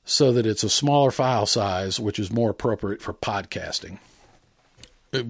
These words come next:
considerably lower quality than what I would do if I were creating a C D track. <clears throat> Okay, so that's step four is export. The next thing is the thing that is the most painful and time consuming. You know, I've,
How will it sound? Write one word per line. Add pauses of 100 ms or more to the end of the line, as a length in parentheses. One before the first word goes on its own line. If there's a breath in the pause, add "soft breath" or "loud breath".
(100)
considerably
lower
quality
than (100)
what
I
would
do
if
I
were
creating
a
C
D
track. (220)
<clears throat> (640 loud breath)
Okay,
so
that's
step
four
is
export. (640 loud breath)
The
next
thing
is
the
thing
that
is
the
most
painful (720 loud breath)
and
time
consuming.
You
know,
I've,